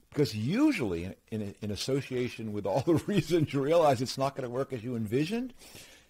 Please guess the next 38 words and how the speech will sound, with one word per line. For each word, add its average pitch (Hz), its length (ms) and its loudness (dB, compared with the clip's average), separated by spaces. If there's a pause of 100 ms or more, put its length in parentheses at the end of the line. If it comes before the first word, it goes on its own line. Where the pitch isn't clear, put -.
(260)
it 135 80 4
informs 135 580 -2
your 113 120 -4
intuition. 107 520 -2
You 71 60 -8
get - 200 -4
some 107 260 -2
insight 113 640 0 (280)
into 117 240 -4
what 110 320 0
might 127 320 0
work. - 400 -10 (500)
And 117 120 -2
you 117 60 2
come, 113 300 -2 (180)
"Oh, 175 380 -2
okay, 98 340 -2 (160)
let's 151 180 -2
try 135 320 0
this, - 460 2 (300)
and 113 140 0
let's 170 200 0
try - 320 -2
this." - 400 -2 (320)
And 127 100 -2
it's - 120 -8
that - 180 0
process 175 420 -2
of - 200 -12
iteration, 139 760 -2 (340)
of 101 140 -4
jumping 127 380 -2
from 101 160 -8
stepping 117 400 -4
stone 107 340 -4
to 95 80 -10
stepping - 380 -8
stone, 85 380 -6